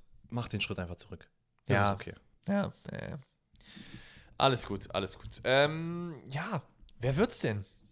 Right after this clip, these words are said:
Speaker 2: Also ich glaube eher André Silva als Balogun, auf jeden Fall. Aber ich,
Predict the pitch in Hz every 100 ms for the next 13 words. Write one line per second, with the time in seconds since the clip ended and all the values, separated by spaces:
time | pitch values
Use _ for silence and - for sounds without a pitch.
0 | _ _ _ - - 113 127 156 160 139
1 | 156 143 143 131 156 139 120 - 117 139
2 | 143 165 180 117 123 127 - 120 170 -
3 | _ - - - 113